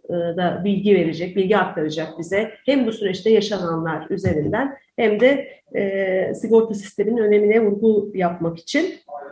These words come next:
Ve, e, tabii ki kentsel dönüşüm başlığımız var. Bugün, e, öğleden sonra yapılacak oturumda bu konuyu da, e, inceleyeceğiz. Yapılan çalışmalar üzerinden değerlendirme yapma imkanı bulacağız ve yapı denetim sistemi.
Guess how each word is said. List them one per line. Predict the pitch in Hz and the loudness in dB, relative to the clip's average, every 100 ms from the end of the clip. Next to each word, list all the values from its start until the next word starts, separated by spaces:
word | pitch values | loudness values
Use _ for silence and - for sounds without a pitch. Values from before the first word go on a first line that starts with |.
| - - - 214 | -18 -18 -12 0
Ve, | 233 | 6
e, | 254 247 165 190 185 185 | 6 6 0 -2 -2 0
tabii | 240 202 | 0 0
ki | - | -2
kentsel | 233 208 226 196 190 | -4 -2 -2 -2 2
dönüşüm | 175 175 185 165 - - | 0 0 -2 -4 -6 -4
başlığımız | 180 170 180 160 156 170 | -2 -2 0 0 -2 0
var. | 185 262 233 - | 4 4 2 -2
Bugün, | 175 170 170 | 0 0 -2
e, | - | -4
öğleden | 170 - - 190 190 170 | -4 -2 0 2 2 0
sonra | 170 170 170 | 0 -2 -2
yapılacak | 175 180 170 160 | -2 -2 -2 -4
oturumda | 190 - - 143 202 247 - - _ - | -6 -8 -8 -4 0 0 -2 -14 _ -6
bu | 233 | 2
konuyu | 233 196 170 | 4 4 2
da, | 165 151 147 - | 0 -2 -6 -6
e, | 175 | 0
inceleyeceğiz. | 170 208 196 160 160 226 226 | 2 4 2 0 4 2 4
Yapılan | 214 208 190 190 | 0 0 -2 -2
çalışmalar | 170 151 - 170 175 | -4 -6 -2 0 2
üzerinden | 170 175 170 180 220 | 0 0 0 0 0
değerlendirme | 202 180 175 175 175 180 | 2 2 4 2 2 2
yapma | 180 - 180 | 2 0 0
imkanı | 170 175 151 160 165 | -2 -2 -4 -6 -4
bulacağız | 165 175 247 247 | -2 2 0 4
ve | |
yapı | 254 254 | 4 6
denetim | 214 170 165 | 4 2 0
sistemi. | - - - 147 147 | -10 -14 -6 -4 -6